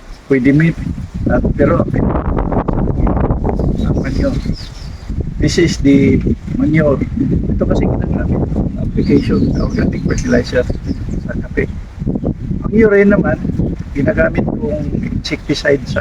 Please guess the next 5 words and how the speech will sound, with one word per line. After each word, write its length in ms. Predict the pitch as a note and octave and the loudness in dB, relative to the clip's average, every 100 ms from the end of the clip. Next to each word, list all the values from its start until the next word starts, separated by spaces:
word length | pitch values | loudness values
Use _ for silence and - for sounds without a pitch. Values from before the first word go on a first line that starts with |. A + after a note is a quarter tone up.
| - - | -4 -6
pesticide. 560 | - - - C#3+ C3 - - - - - - - - - - - - - - - - - - - - - - | -6 -6 -4 0 0 0 -2 -4 -6 -12 -10 -10 -6 -8 -6 -8 -8 -10 -10 -10 -12 -10 -10 -8 -10 -12 -8
Kuha 240 | C#3+ F3 | -2 -2
ka 120 | - F#3+ | 2 2
ng 160 | F#3 | 4
kuan, 320 | F#3+ G#3 A3+ | 4 4 4